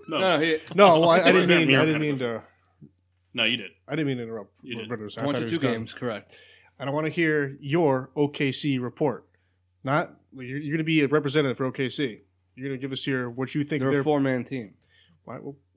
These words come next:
Speaker 3: elaborate.
Speaker 2: Russell Westbrook, Carmelo Anthony, Paul George, and Steven Adams are all they have.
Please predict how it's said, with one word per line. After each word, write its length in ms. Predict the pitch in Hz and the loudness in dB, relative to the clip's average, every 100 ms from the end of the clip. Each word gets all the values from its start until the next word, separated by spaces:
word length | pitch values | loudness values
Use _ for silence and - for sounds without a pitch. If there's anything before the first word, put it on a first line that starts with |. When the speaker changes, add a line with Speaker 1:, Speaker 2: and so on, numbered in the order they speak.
| - | -4
Speaker 3:
elaborate. 580 | 143 127 127 123 165 _ _ _ _ _ _ _ _ - | 0 0 0 -2 -4 _ _ _ _ _ _ _ _ -4
Speaker 2:
Russell 300 | 147 175 156 | -4 -2 -4
Westbrook, 520 | 143 143 139 131 - _ | -4 -4 -6 -6 -8 _
Carmelo 340 | - 123 131 127 | -10 -6 -2 -2
Anthony, 460 | 120 120 117 113 110 | -4 -6 -10 -10 -12
Paul 260 | - 123 127 | -8 -4 -4
George, 360 | 120 117 110 | -2 -4 -4
and 140 | - - | -12 -18
Steven 360 | - 127 120 | -10 -8 -6
Adams 320 | 113 110 104 104 | -6 -6 -10 -10
are 160 | 117 | -8
all 180 | 107 107 | -6 -6
they 100 | 101 | -8
have. 260 | 98 92 | -12 -16